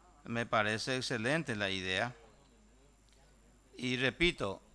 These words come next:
lo que acá se pretende es buscar una fuente de financiación y se ha encontrado de esta manera. Estas son actividades económicas que ya están grabadas,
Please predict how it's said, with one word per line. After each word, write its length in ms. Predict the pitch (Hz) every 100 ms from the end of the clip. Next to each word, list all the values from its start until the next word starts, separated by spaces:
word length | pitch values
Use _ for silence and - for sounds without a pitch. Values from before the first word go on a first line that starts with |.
| - - -
lo 180 | 123 117
que 80 | 123
acá 260 | 107 143
se 140 | 143 165
pretende 800 | 165 131 135 135 143 147 - 117
es 100 | 117
buscar 320 | 110 - 117
una 160 | 117
fuente 360 | 101 117 123 120
de 120 | 104
financiación 800 | 110 104 104 95 90 - 85 82
y 100 | 92
se 120 | 92
ha 80 | 107
encontrado 560 | 123 131 110 117 123 117
de 100 | 104
esta 180 | -
manera. 420 | 107 101 92 85 - - - - -
Estas 280 | 131 131 151
son 280 | 139 143 170 - - -
actividades 1040 | 127 143 131 120 123 139 151 151 - - - -
económicas 840 | 135 151 127 127 139 147 151 147 -
que 160 | 120
ya 100 | 123
están 220 | 143 147 147
grabadas, 640 | 143 143 131 92 -